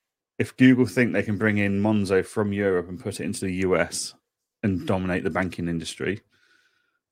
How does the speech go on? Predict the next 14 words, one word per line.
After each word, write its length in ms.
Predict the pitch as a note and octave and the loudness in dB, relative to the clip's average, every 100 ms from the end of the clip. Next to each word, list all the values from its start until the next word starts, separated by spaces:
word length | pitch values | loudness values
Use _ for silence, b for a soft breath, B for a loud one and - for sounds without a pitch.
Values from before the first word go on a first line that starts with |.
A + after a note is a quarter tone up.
| - | 0
I 100 | G2+ | 0
mean, 100 | - | 0
whether 260 | G2+ G#2 F#2 | 4 4 4
the 80 | F2+ | 2
government 320 | G2 F2+ F2+ | 0 0 -4
will 80 | F#2 | -2
let 120 | G2 | 0
them 100 | E2 | 0
have 180 | F#2 F2 | 0 0
that 180 | F2+ - | -2 -2
kind 140 | F#2 | -4
of 100 | E2+ | -4
control 480 | - E2+ - F2+ F2 | -4 -4 0 2 2
and 200 | E2+ E2 | -2 -4